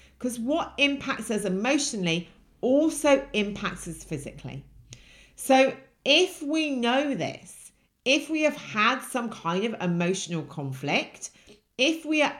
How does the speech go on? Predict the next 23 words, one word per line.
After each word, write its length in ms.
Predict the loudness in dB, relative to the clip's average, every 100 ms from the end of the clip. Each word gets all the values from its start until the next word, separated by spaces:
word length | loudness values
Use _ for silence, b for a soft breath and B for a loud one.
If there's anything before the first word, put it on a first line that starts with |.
| 0
able 440 | 2 2 0 -4
to 300 | -8 -6 -6
process 680 | -8 -8 -6 -6 -6 -8 -6
and 120 | -6
work 200 | -8 -10
through 180 | -10 -4
it, 280 | -2 -2 -4 -10 b b _
then 180 | -2 0
we're 80 | 2
going 240 | 2 0
to 100 | -2
feel 260 | -6 -6 -2
better 380 | -4 -6 -8
as 160 | -8 -6
well, 260 | -8 -8 -14 _ _ _ _ _ _ _ -6
mentally 840 | 0 0 0 -6 -2 -2 -2 -6 -18 -14 -4
and 180 | -4 -4
physically. 580 | -8 -10 -12 -12 -12 -12 -18 _ _ _ _ -8 -2
And 140 | -2
there 120 | -2 0
is 280 | 0 -2
some 240 | -6 -4 -2
work 320 | -2 -4